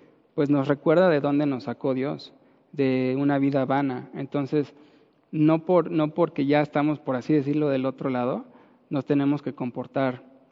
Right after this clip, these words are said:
pues, de una manera, pues, este, pues, mala onda, ¿no? Y, este, eh, bueno, dice en el versículo cuatro,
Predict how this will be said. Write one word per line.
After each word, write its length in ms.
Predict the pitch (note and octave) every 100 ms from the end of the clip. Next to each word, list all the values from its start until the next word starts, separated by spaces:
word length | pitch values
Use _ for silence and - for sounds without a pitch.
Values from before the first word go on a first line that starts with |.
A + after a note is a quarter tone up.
| -
pues, 160 | C#3+
de 80 | C#3
una 140 | D3+ D3+
manera, 440 | C3+ C3 C3 A#2+ -
pues, 260 | - B2 -
este, 640 | E3 C3+ _ C3+ C3 C#3 _ _ _ _ _ _
pues, 140 | C#3
mala 280 | C3+ D3 C#3
onda, 220 | C#3 B2+
¿no? 280 | A2 A#2+ B3 - _ _ _ _ _ _ _ _ -
Y, 500 | D3+ C3 C3 C3 B2+ - - - _ _ _ _ -
este, 920 | D3 C3 - - C#3+ C3+ C3+ C3 C3+ - _ _ _ _ _ _ _ _ _ _ _ _ _ _ _ _ -
eh, 320 | C3+ B2+ B2+
bueno, 240 | C#3+ C#3 C#3
dice 540 | C#3+ E3 D3 C3+ B2+ - - - _ _
en 220 | D#3 C#3+
el 220 | C#3 C3+
versículo 500 | C3+ C3 D3 F3+ D#3+
cuatro, 460 | - C#3 C3 E3+